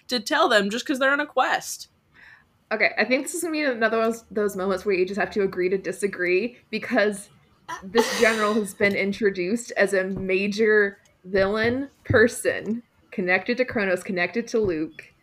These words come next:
Speaker 2: Therefore, I think it's important to know who your enemy is so you can be better prepared to defeat them eventually. Maybe not this book, but clearly he is part of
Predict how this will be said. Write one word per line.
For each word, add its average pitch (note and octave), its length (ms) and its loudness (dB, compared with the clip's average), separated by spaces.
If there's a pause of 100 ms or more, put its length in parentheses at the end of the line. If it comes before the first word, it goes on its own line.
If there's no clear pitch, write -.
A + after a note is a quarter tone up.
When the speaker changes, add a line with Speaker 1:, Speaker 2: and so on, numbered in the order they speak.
(260)
Speaker 2:
Therefore, B3 840 2
I G#3+ 80 2
think A#3 160 -2
it's G#3+ 160 -4
important B3+ 420 -2
to G#3 100 -6
know G3+ 340 2
who G#3+ 200 -6
your G3 260 0
enemy A3+ 440 0
is D#3+ 600 -4 (260)
so - 240 -2
you F#3+ 180 0
can A3 120 -4
be G3 100 0
better F3 260 0
prepared E3 580 -6
to - 120 -14
defeat B3 360 -8
them G#3 100 -4
eventually. F#3 240 -6
Maybe A3+ 140 0
not E4 160 0
this E4 160 -6
book, A#3 360 0 (540)
but G3+ 140 -6
clearly D4+ 320 -4
he C#4+ 120 0
is B3 120 -4
part B3+ 380 0
of F#3 300 -2